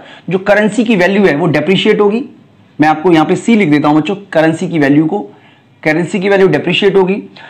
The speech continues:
जैसी currency की value depreciate होती है, हमारा जो export है, वो बढ़ेगा, import घटेगा। ठीक है जी, Import का मतलब एक्स-, export import है, ये money है, यहाँ पे मैं import है, ये हमारा, अ, मैं आपको import लिख देता हूँ सीधा। Import घटेगा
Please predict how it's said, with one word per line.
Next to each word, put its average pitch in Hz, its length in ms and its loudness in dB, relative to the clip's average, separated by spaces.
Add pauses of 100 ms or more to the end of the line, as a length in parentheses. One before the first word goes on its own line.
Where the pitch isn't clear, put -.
(140)
जैसी 175 280 0
currency 233 360 2
की 233 120 0
value 196 200 4
depreciate 180 480 0
होती 175 180 -2
है, 185 60 2
हमारा 160 240 2
जो 170 100 -2
export 175 460 -2
है, 165 60 2
वो 143 120 2
बढ़ेगा, 165 420 0
import 147 460 0
घटेगा। 165 500 0 (1160)
ठीक 214 100 -2
है 233 60 2
जी, 160 220 0 (340)
Import 180 400 2
का 202 120 6
मतलब 190 320 0
एक्स-, - 440 -6
export 190 380 -4
import 170 320 0
है, 190 80 2
ये 180 80 6
money 165 280 2
है, 208 140 0
यहाँ 165 100 -2
पे 185 120 -2
मैं 170 160 -4
import 156 320 -2
है, 131 80 -2
ये 156 140 0
हमारा, 160 400 -2 (380)
अ, 139 120 0
मैं 147 140 6
आपको 190 420 0
import 185 280 2
लिख 123 100 4
देता 113 180 -4
हूँ 117 100 -6
सीधा। 135 240 -8 (2250)
Import 156 340 2
घटेगा 165 460 -2